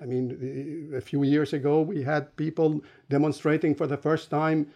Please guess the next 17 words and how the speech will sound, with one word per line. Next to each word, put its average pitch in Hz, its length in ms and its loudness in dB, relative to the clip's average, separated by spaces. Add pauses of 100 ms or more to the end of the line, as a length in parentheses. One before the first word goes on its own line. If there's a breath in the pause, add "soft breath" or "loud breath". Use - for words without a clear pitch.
(340 soft breath)
uh, 147 280 -4
not 147 240 2
about 151 260 2
security 151 480 2
or 147 100 4
other 160 200 2
things, 175 260 0
but - 240 -4
about, 143 540 -2
uh, 139 540 -4
general 147 360 2
economic 147 380 0
conditions. 165 540 -2 (540)
And 139 340 6
you 135 220 2
don't 165 260 4
know 156 540 2